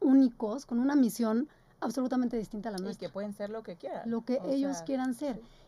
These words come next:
Speaker 1: Y, y hay un, una cifra que me parece impresionante, que
Speaker 2: Sí,
Speaker 1: se las
Speaker 2: sí.
Speaker 1: voy a leer.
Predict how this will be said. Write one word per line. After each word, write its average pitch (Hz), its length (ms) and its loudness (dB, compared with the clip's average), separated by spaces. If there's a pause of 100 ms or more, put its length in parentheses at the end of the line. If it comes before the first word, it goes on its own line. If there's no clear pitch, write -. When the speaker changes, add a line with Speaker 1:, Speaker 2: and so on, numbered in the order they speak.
(100)
Speaker 1:
Y, 233 340 0
y 240 180 2
hay 277 180 4
un, 302 200 8
una 262 260 2
cifra 220 220 -4 (380)
que 220 100 -6
me 202 100 -4
parece 208 280 -6
impresionante, 196 520 -8
que - 80 -12
Speaker 2:
Sí, 196 60 -2
Speaker 1:
se 190 40 -4
las 185 100 -6
Speaker 2:
sí. 196 40 -6
Speaker 1:
voy 220 100 -2
a 214 60 -2
leer. 190 260 -6